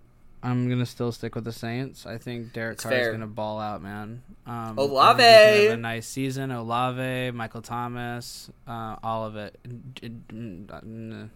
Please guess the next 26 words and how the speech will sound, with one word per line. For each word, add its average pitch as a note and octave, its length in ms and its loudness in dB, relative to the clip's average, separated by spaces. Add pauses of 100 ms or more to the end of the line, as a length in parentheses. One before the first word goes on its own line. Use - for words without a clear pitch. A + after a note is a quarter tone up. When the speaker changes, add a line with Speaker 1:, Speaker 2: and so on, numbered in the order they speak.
(140)
Speaker 1:
all A2+ 220 -4
of G#2 80 -12
it. G2 160 -14 (360)
I, A#2 240 -8
I, A#2 180 -8
so C3+ 200 -4
hopefully, B2+ 520 -6 (340)
they C#3+ 120 -2
look D3 180 -2
good D3 140 -2
in C#3+ 40 -4
the C3+ 80 -4
preseason, A#2 720 -6
and A#2 100 -8
that's A#2+ 180 -8
really A#2+ 200 -6
all A#2 140 -2
I A#2 40 -4
was A2+ 140 -8
basing A2+ 380 -8
it G#2 100 -8
on. G2+ 340 -10 (140)
I A#2+ 80 -6
wasn't A#2+ 240 -8
thinking A#2 240 -10
about G#2+ 380 -6